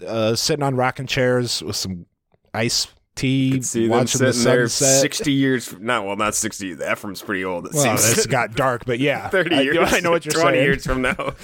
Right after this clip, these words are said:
Speaker 2: <laughs>
Speaker 1: Just guys being dudes. Brandon
Speaker 2: Yep.
Speaker 1: and Ephraim, old pals, relaxing.
Speaker 2: <laughs>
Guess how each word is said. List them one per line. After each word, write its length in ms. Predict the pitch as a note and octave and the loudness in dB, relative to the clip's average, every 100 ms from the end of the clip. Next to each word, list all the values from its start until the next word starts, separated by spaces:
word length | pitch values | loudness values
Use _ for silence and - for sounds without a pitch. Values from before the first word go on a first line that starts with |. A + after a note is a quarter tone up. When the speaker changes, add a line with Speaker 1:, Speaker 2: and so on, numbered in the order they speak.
| A#3 | -10
Speaker 2:
<laughs> 240 | A#3 - | -10 -6
Speaker 1:
Just 180 | C3+ C3+ | -4 -2
guys 240 | C#3+ D3+ D#3 | 0 -2 0
being 180 | E3 E3 | 0 2
dudes. 360 | G3 C#3 G2+ | 0 -2 -6
Brandon 340 | - B2+ D#3 F3 | -4 -2 2 2
Speaker 2:
Yep. 100 | E3+ | 2
Speaker 1:
and 60 | F#3+ | 0
Ephraim, 180 | A#2+ A#2+ | -6 -2
old 280 | C#3 F3+ | 0 0
pals, 400 | F3+ C3 C#3+ C#3+ - - | -2 -2 -2 -4 -10 -12
relaxing. 840 | G#2 A2+ A#2 A2+ - F#2+ E2 C#2 - _ - | -4 -2 0 -2 -4 -6 -8 -12 -20 _ -16
Speaker 2:
<laughs> 260 | - - | -16 -6